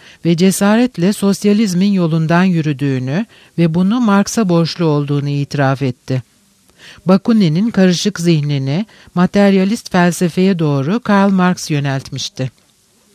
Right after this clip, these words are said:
Tolstoy koltuktan kalktı ve büyük narin elini ağır bir şekilde Bakunin'in omzuna koydu. "Söylesenize, bu yedinci harikanın karısı, sanırım ağabeyi, neredeyse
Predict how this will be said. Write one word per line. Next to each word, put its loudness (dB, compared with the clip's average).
Tolstoy 0
koltuktan 0
kalktı -2
ve 2
büyük -2
narin 2
elini -2
ağır 2
bir 0
şekilde -4
Bakunin'in -2
omzuna -4
koydu. -6
"Söylesenize, 0
bu 2
yedinci 4
harikanın 2
karısı, 0
sanırım 0
ağabeyi, 2
neredeyse 2